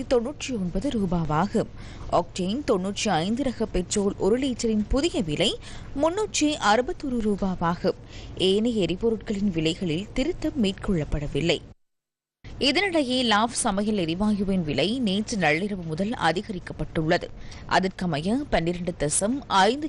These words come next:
கிலோகிராம் எடையுடைய சமையல் எரிவாயு சிலிண்டர் ஒன்றின் விலை நானூற்றி இருபது ரூபாவினால் அதிகரிக்கப்பட்டுள்ளது.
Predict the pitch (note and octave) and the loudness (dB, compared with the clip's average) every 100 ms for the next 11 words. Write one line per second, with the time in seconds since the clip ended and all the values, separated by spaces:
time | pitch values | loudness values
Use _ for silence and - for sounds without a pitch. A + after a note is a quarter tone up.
0 | - G3+ G3+ G3 G#3+ G3+ E3+ E3+ F3+ D#3 | -4 0 0 2 2 2 2 2 0 -2
1 | C#3+ A#3 A4 - - - - D4+ C#4+ G4+ | 2 2 0 -6 -16 -12 0 4 4 2
2 | G#4 C#4+ B3+ B3+ B3+ A#3+ A3+ A3+ A3 A#3+ | 0 0 2 2 2 0 -2 0 2 4
3 | A3+ G3 G3 E3+ E3 G3+ C#4+ - - - | 4 2 -2 -2 2 2 -2 -12 -16 -6
4 | G#3+ G#3+ A3+ D#4 F4+ - C#4 A#3 A#3 A#3+ | 2 6 6 4 -2 -2 0 0 0 2
5 | G3+ G3+ G#3 F#3 F#3 F#3+ - F3 F#3+ G#3 | 2 2 0 0 0 0 2 0 0 -4
6 | - - - - E3 F3 - | -4 -6 -4 -2 2 2 2